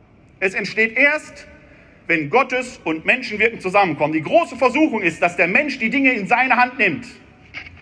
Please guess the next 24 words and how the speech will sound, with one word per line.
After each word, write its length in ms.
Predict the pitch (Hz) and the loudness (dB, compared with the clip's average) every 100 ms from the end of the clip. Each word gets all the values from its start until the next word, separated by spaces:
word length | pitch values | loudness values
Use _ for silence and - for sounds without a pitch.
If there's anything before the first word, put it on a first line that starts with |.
| - - - - - | -20 -20 -20 -20 -4
Wie 60 | |
der 140 | 143 151 | -2 2
Abraham 380 | 196 220 196 180 | 2 2 -2 -2
es 80 | |
versucht 460 | 175 180 240 - - | -4 -2 -2 -4 -2
hat 280 | 127 98 - | -2 -2 -10
und 180 | 139 139 | -10 0
lernen 320 | 180 202 180 | 0 0 -2
muss, 240 | 175 - | -2 0
so 360 | 190 208 143 - | 2 4 2 0
geht's 320 | 156 139 - | 0 0 -4
nicht. 340 | 151 139 - - - - - _ _ - - _ _ _ _ _ _ _ _ _ _ _ _ _ _ _ _ - - - | -4 -4 -6 -18 -20 -20 -20 _ _ -20 -20 _ _ _ _ _ _ _ _ _ _ _ _ _ _ _ _ -20 -20 -20
Die 80 | 92 | 0
göttliche 480 | 202 226 202 185 | 2 2 -4 -4
Gabe 380 | 165 175 208 220 | 2 4 4 2
verbunden 500 | - 151 190 247 - | -2 -2 -2 -4 -2
mit 160 | 170 170 | 0 2
der 100 | 139 | 2
menschlichen 600 | 156 208 - 175 180 175 | 0 -4 -6 -8 -8 -4
Arbeit. 460 | 151 151 120 92 - | 0 0 0 -6 -2
Dann 480 | 262 240 196 139 82 76 - - - _ _ _ _ _ _ - | 0 2 0 -6 -8 -14 -20 -20 -20 _ _ _ _ _ _ -4
haben 380 | 131 117 113 107 | -2 -2 -6 -8
wir 120 | 104 | -10
Brot. 440 | 92 123 90 - | -6 -4 -6 -12